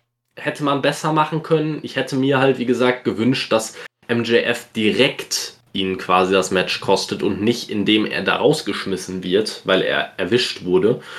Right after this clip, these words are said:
sondern dass M J F, weiß ich nicht, irgendwie versucht einzugreifen, selber einzugreifen und dabei Wardlow unglücklich erwischt. Sowas hätte ich mir eigentlich erhofft.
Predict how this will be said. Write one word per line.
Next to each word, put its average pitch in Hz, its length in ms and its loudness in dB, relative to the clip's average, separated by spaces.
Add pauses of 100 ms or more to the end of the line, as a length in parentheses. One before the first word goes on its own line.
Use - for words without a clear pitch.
(320)
sondern 101 180 2
dass 104 80 -2
M 110 160 0
J 104 160 4
F, 104 180 0
weiß 98 200 2
ich 98 120 -6
nicht, 92 280 -4
irgendwie 107 600 0 (2500)
versucht - 680 2
einzugreifen, 160 920 2
selber 151 420 4
einzugreifen 139 1040 0 (920)
und 120 360 -2
dabei 135 720 4
Wardlow 117 460 2
unglücklich 92 560 -6
erwischt. 85 460 -8
Sowas 117 380 0
hätte 127 140 2
ich - 100 -8
mir 104 340 -2 (720)
eigentlich 170 540 2
erhofft. 139 680 0